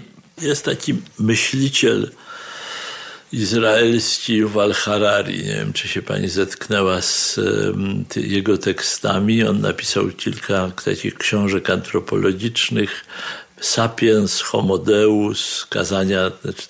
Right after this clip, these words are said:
chyba Kazania na dwudziesty pierwszy wiek, ale, em, on używa bardzo dobrego terminu, mianowicie porządek wyobrażony.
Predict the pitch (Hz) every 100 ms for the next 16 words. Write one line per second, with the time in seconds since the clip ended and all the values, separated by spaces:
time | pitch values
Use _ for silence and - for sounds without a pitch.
0 | - 135 101 - 104 107 107 104 101 95
1 | - - 104 - - 113 123 - - -
2 | - - - 117 117 - 120 120 113 107
3 | 107 107 - 55 57 - - - - 53
4 | 53 53 - - - 151 127 123 135 123
5 | 127 113 117 113 104 117 131 120 113 113
6 | 107 - 110 113 113 101 82 95 - 95
7 | 95 98 117 - 110 101 92 117 123 113
8 | 104 95 113 101 101 104 98 90 78 -